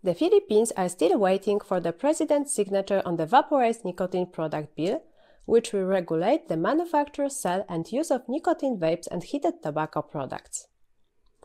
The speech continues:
The Coalition of Asia Pacific Tobacco Harm Reduction Advocates,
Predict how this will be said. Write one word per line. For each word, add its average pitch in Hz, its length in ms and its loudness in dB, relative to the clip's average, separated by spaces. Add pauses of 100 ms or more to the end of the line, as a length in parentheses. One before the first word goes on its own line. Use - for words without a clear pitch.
(320)
The 190 120 -2
Coalition 196 580 0
of - 180 -4 (120)
Asia 254 260 2
Pacific 190 560 -4
Tobacco 226 400 0
Harm 190 300 -2
Reduction 180 520 -2
Advocates, 147 760 -6